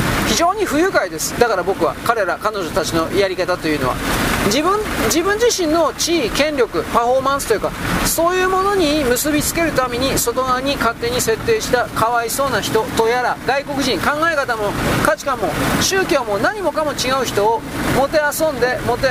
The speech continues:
なんていうか、利用して、利用してとは言ってるけど、これ気づいたら逆に食われるんですよ。で、ヨーロッパ食われたでしょ。実際のところ、あの、日本の中でレイプ増えてるっていうものの、僕記事読んだけど、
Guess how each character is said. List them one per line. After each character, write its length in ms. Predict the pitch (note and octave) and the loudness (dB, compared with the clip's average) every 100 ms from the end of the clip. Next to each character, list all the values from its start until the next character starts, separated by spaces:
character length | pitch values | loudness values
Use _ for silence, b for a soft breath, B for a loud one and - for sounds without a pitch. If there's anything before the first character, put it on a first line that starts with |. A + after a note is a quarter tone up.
| A#3+ | 2
な 80 | C4+ | 0
ん 40 | |
て 60 | B3 | 0
い 60 | G3+ | 0
う 20 | |
か、 60 | |
利 60 | B3+ | 2
用 120 | C4 | 0
し 100 | - | 2
て、 120 | A#3 G3 G3 | -2 -2 0
利 100 | D4+ | 0
用 180 | G#4 | 0
し 80 | - | 2
て 140 | A4+ A4+ | 0 2
と 80 | |
は 60 | E4 | 0
言 80 | C4+ | 0
っ 20 | |
て 120 | D#4+ | -2
る 40 | E4 | 0
け 100 | A#3 | 0
ど、 100 | A3 | 2
こ 100 | A3+ | 0
れ 40 | |
気 140 | A3 C4+ | 0 0
づ 200 | F#4+ A4+ | 2 2
い 60 | |
た 120 | D#4+ | 2
ら 200 | B3+ G3+ - - - G#3+ | 0 -2 -4 -8 -2 0
逆 260 | C4+ C4+ | 0 0
に 60 | F#4 | -4
食 200 | - C#4 | -2 2
わ 160 | D4 F4 | 2 2
れ 60 | C#5 C#5+ C#4 | 2 0 -2
る 100 | G#3+ | -2
ん 40 | |
で 80 | F3 | -2
す 140 | - | 0
よ。 140 | E3 A3+ - | -2 -2 -2
で、 180 | C#4+ B3 | 0 2
ヨ 100 | B3 | 2
ー 20 | C4+ | 0
ロ 40 | |
ッ 40 | |
パ 80 | C#4 | -2
食 160 | A3+ A#3 | 0 0
わ 80 | A3+ | 2
れ 80 | |
た 120 | A3 G3+ | 0 -2
で 100 | D#3 | 0
し 80 | |
ょ。 60 | D4 - - - - - - - - - - - - - - - - - A3 | -2 -4 -4 -2 0 0 0 0 0 0 0 0 0 0 0 0 0 0 0
実 240 | C#4 F4+ | 2 2
際 100 | F#4+ | 0
の 60 | G4 | 0
と 80 | G#4 | 0
こ 80 | |
ろ、 80 | G#4 | 2
あ 100 | G#4 | 2
の、 320 | G4+ G4+ G#4 G4 - - | 2 4 2 2 0 0
日 100 | C4+ | 2
本 160 | E4+ G4+ | 2 2
の 80 | G#4 | 0
中 260 | A4 F#4+ | 0 0
で 120 | C#4 A#3+ | 0 0
レ 180 | F#4 | 0
イ 40 | G#4 | 0
プ 140 | D#4+ | 0
増 140 | B3 D4 | 0 0
え 100 | C#4+ | 2
て 120 | A3+ | 0
る 140 | A#3 | 0
っ 20 | |
て 180 | B3 - | -2 0
い 160 | A3+ A#3 | 2 2
う 60 | |
も 100 | G#3+ G#3 | 2 2
の 120 | G3 | 2
の、 260 | G3 G#3 E3+ | 2 2 2
僕 140 | A3+ | 0
記 160 | - D4 | 0 -2
事 80 | C4 | 0
読 140 | A#3+ | 0
ん 40 | B3 | 0
だ 100 | F3+ | 0
け 80 | |
ど、 240 | F#3 F3+ | 2 2